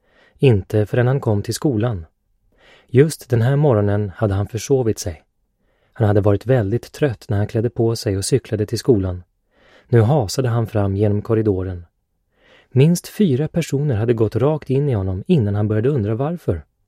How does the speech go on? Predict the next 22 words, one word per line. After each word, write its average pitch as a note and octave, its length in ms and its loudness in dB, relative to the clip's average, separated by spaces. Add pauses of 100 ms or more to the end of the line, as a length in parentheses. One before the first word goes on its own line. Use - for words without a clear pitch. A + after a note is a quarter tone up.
(580)
Tony G2 280 -4
var A#2+ 140 0
van A2+ 300 0
vid G#2+ 80 0
att G#2+ 100 -6
folk G#2 280 -2
gick A2+ 120 -6
in G2 180 0
i G2+ 40 -2
honom. F#2+ 320 -6 (420)
Van A2 320 0
vid A2 120 2
att G#2+ 100 -4
ingen A2 300 0
la A2+ 100 2
märke A#2 420 -2
till A2+ 160 -2
honom. F#2+ 240 -4 (520)
Det G2+ 80 0
gjorde G2 220 2
honom G2 240 -2
inget. F#2+ 340 -10